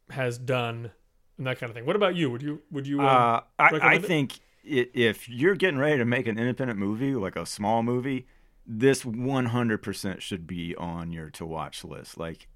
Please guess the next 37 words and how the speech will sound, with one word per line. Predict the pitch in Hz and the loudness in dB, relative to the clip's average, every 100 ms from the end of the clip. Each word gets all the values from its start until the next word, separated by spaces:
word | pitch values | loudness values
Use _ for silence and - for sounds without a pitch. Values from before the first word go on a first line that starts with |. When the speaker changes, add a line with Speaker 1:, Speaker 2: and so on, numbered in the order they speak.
| _ - | _ -8
Speaker 1:
Yeah. | 113 107 123 | -4 4 6
Speaker 2:
without | 131 127 123 - 101 104 - | 6 6 2 -2 -2 -2 -4
question, | - 92 - 87 | -4 -4 -4 -6
there's | 95 95 - | -4 -4 -6
so | - 127 | -4 -2
much | 117 104 | -2 -4
to | 104 | -6
take | 107 98 | -4 -2
away | 95 92 90 | -2 -2 -4
and | 85 | -6
learn. | 90 90 90 - - - | -6 -6 -6 -12 -18 -8
Uh, | 90 - | -8 -6
that, | 98 90 95 | -4 -4 -4
all | 92 104 | 0 0
that | 98 | 0
stuff | 104 | -4
that | 92 | -6
we've | 87 | -8
talked | 87 85 | -6 -8
about, | 80 80 76 | -6 -10 -10
just, | 82 76 | -14 -14
like, | 73 | -10
where | 90 95 | -6 -4
he's | 87 78 | -4 -6
putting | 110 73 | -8 -8
the | 76 | -12
camera | - 120 127 127 | -8 -6 -4 -4
and | 98 69 | -4 -6
the | 71 | -12
vibe | 73 98 120 127 | -6 0 2 2
of | 123 110 | -2 -4
it | |
all | 113 117 | -2 -2
and, | 80 71 | -4 -8
like, | 71 | -12
the | 73 | -12
look, | 76 104 120 120 - | -8 0 2 2 -2